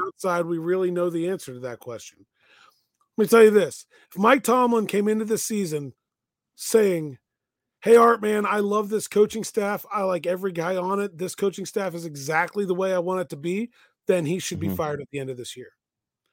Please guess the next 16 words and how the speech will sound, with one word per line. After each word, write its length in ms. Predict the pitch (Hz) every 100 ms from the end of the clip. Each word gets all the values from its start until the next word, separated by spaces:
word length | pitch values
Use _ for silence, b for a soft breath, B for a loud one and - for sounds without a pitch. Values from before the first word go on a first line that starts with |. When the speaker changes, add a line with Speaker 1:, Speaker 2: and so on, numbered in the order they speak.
| _ _ _
Speaker 1:
If 200 | - 254
Mike 240 | 254 254 240
Tomlin 320 | 233 277 254
came 200 | 220 240
into 140 | 233
the 140 | 208 202
season 480 | - 262 214 175 131
begging 440 | 202 240 240 226
for 200 | 180 202
Art 200 | 214 233
to 60 | 190
let 200 | 185 220
him 140 | 208
fire 280 | - 208 214
Matt 260 | 202 190 -
Canada 440 | 208 220 175 156